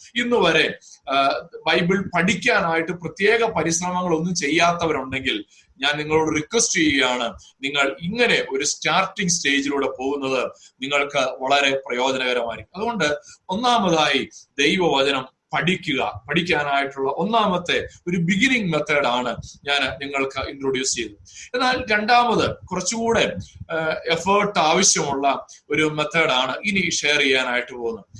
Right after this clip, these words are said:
രണ്ടാമത്തെ മെത്തേഡിൽ നമ്മൾ ചെയ്യാൻ പോകുന്നത്, നമ്മൾ ഒരു പാരഗ്രാഫ് അല്ലെങ്കിൽ ഒരു ചാപ്റ്റർ മുഴുവനായിട്ട് പല ആവർത്തി വായിച്ചതിന് ശേഷം നമുക്ക് ആ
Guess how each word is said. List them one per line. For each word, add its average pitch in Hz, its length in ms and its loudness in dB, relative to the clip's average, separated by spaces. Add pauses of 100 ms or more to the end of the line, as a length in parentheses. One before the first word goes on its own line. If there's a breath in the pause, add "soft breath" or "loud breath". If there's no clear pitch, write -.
(260 loud breath)
രണ്ടാമത്തെ 262 460 2
മെത്തേഡിൽ 175 640 0
നമ്മൾ 165 260 -2
ചെയ്യാൻ 165 400 2
പോകുന്നത്, 135 420 -2 (360 loud breath)
നമ്മൾ 233 260 2
ഒരു 185 420 2
പാരഗ്രാഫ് 175 720 2
അല്ലെങ്കിൽ 165 320 0
ഒരു 165 100 0
ചാപ്റ്റർ 160 680 -2 (280 loud breath)
മുഴുവനായിട്ട് 175 960 2 (240)
പല 220 300 4
ആവർത്തി 175 540 4
വായിച്ചതിന് 160 640 2
ശേഷം 135 440 -4 (640 soft breath)
നമുക്ക് 214 360 0 (100)
ആ 208 580 0